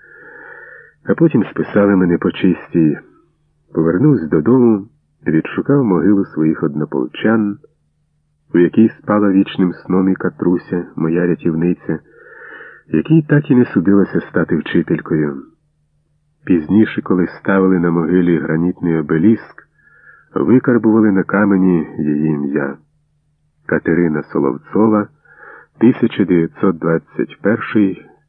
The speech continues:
тисяча дев'ятсот сорок четвертий роки. Та хіба на цьому закінчується життя людини? Ні.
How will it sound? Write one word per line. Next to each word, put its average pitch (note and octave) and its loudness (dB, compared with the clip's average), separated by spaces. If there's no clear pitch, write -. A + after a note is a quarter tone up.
тисяча A2+ 0
дев'ятсот F2+ -2
сорок F2 -4
четвертий - -6
роки. - -8
Та - 2
хіба D3 0
на C#3+ 2
цьому A#2+ 2
закінчується D#2+ -2
життя D#2 -6
людини? D2+ -6
Ні. D2 -6